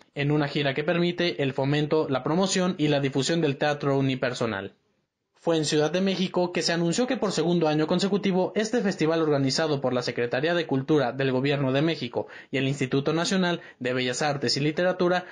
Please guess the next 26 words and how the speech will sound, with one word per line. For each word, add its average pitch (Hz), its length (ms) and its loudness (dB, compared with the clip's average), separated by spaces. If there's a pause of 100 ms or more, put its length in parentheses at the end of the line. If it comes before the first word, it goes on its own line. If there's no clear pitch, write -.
(160)
tendrá 180 340 0
programación 190 640 0
en 160 140 0
el 143 100 0
Circuito 147 460 0
Norte 175 400 0
y 147 80 0
Circuito 147 420 0
Centro 147 400 0
Occidente. 110 640 -4 (600)
Esto 135 260 -2
significa 180 600 0
que 175 120 -4
formarán 175 480 0
parte 214 320 -2
dieciséis 165 480 0
estados 139 380 0
de 147 80 2
la 143 100 0
República, 156 640 0 (180)
entre 127 280 -2
los 127 120 0
que 147 100 -2
se 180 100 0
encuentra 180 400 0
Jalisco, 123 600 -4